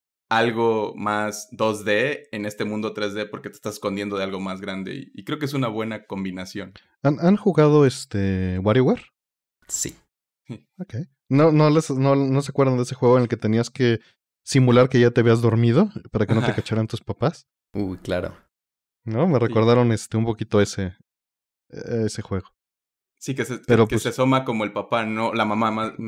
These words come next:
Speaker 1: creo, y, y prende la luz y te tienes que hacer el dormir. Sí, sí, sí, está muy bueno también.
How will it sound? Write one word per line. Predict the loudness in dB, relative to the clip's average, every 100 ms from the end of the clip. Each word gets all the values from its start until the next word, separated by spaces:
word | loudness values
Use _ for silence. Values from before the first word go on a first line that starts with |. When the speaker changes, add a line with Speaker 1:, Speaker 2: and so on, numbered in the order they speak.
| -6
Speaker 1:
creo, | -4 -4 -6
y, | -6 -8 -8
y | -8 -8 -8 -10 -2
prende | 2 4
la | 4
luz | 2 0 -2
y | -8
te | -10
tienes | -6 -6 -6
que | -12 -14 -14
hacer | -10 -10
el | -8
dormir. | -10 -10
Sí, | -8 -8
sí, | -10
sí, | -14 -14
está | -12 -10
muy | -8
bueno | -6 -8
también. | -8 -8 -8